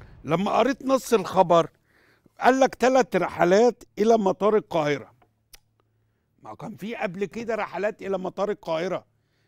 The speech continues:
هو فين المشكلة؟ يعني أنا عايز رحلات للغردقة وشرم الشيخ، يعني أنا عايز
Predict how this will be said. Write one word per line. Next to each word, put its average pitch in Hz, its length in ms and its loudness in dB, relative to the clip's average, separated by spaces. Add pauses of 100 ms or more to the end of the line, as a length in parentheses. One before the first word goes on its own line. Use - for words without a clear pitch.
هو 143 260 -4
فين 226 260 -4
المشكلة؟ 208 720 -10 (220)
يعني 113 380 -18 (440)
أنا 226 180 4
عايز 240 300 2
رحلات 220 760 2 (800)
للغردقة 208 1500 2
وشرم 240 460 0
الشيخ، 247 640 -6 (300)
يعني 123 340 -12 (1000)
أنا 202 240 2
عايز 208 600 0